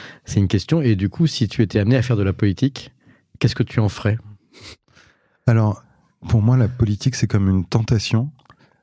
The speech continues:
Speaker 2: euh, à laquelle je dois résister tous les jours. Et il y a une voix en moi qui me dit, « Ne va surtout pas perdre ton temps dans cet espace malsain. » Donc, je fais bien attention à ne pas y aller, parce que pour moi, c'est un endroit aujourd'hui tel qu'il est f-,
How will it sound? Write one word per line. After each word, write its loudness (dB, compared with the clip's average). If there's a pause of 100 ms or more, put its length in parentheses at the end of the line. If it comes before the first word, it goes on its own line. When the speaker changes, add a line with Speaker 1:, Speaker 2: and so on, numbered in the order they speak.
(240)
Speaker 2:
euh, 2
à 2
laquelle 0
je 0
dois 2
résister 0 (340)
tous 2
les 4
jours. 2
Et 2 (140)
il 4
y -
a 4
une 4
voix 4
en 0
moi 0
qui -10
me 0
dit, « 0 (400)
Ne 4
va 0
surtout -2
pas 2
perdre 0
ton 0
temps -2 (460)
dans 2
cet -2
espace -2
malsain. » -2 (880)
Donc, 2
je 2
fais -2
bien 2
attention 0
à -2
ne 2
pas 0
y 2
aller, 0 (800)
parce 0
que -2
pour -2
moi, 4
c'est -2
un 2
endroit 2
aujourd'hui 2
tel 0
qu'il -4
est 0
f-, -20